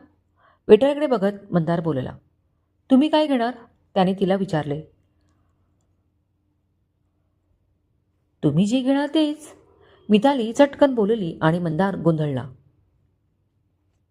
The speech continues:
"अहो, असे गोंधळू नका, मी वेगळी डिश मागवणार, तुम्ही वेगळं मागवणार. नाही संपलं तर ते अन्न आपण टाकणार आणि मला अन्न वाया घालवणं अजिबात आवडत नाही, म्हणून म्हटलं," मितालीने सुद्धा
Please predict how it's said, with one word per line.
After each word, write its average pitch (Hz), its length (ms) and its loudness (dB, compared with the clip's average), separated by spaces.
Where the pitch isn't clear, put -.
"अहो, 208 560 0
असे 269 180 4
गोंधळू 226 380 0
नका, 240 380 -2
मी 262 160 4
वेगळी 233 260 0
डिश 214 240 -4
मागवणार, 151 340 -2
तुम्ही 240 280 6
वेगळं 185 240 0
मागवणार. 139 320 -8
नाही 240 240 4
संपलं 254 420 -2
तर 233 60 0
ते 226 140 4
अन्न 220 480 0
आपण 185 300 0
टाकणार 151 300 -6
आणि 170 140 4
मला 170 360 -4
अन्न 214 240 2
वाया 233 260 -2
घालवणं 175 340 -2
अजिबात 175 540 0
आवडत 143 300 -4
नाही, 131 140 -10
म्हणून 247 240 4
म्हटलं," 202 420 -2
मितालीने 185 440 -2
सुद्धा 202 320 -2